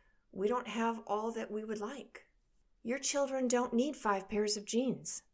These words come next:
You don't need twenty pairs of shoes. Maybe you don't even need five. I think the biggest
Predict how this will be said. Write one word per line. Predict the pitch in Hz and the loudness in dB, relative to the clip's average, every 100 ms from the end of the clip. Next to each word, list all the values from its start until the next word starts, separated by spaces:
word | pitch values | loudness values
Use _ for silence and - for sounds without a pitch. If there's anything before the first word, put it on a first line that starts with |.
| _ _ _ _ _ | _ _ _ _ _
You | 226 262 | -2 0
don't | 254 277 285 240 | 2 0 0 2
need | 233 285 277 180 | 2 2 0 -2
twenty | - 208 208 | -4 -4 -4
pairs | 208 208 208 | -2 -2 -2
of | 208 | -2
shoes. | - 277 226 - - - _ _ _ _ _ _ _ 240 | -4 -6 -10 -6 -8 -10 _ _ _ _ _ _ _ -10
Maybe | 277 277 | -6 -2
you | 233 | -2
don't | 214 214 | 0 0
even | 208 208 | 0 0
need | 190 185 | -4 -8
five. | - 185 220 175 - - _ _ _ _ _ _ _ _ _ - | -8 -6 -6 -8 -12 -20 _ _ _ _ _ _ _ _ _ -12
I | 269 | -12
think | - 311 320 320 - | -8 -8 -6 -6 -6
the | |
biggest | 208 254 269 285 - | 0 2 2 0 -2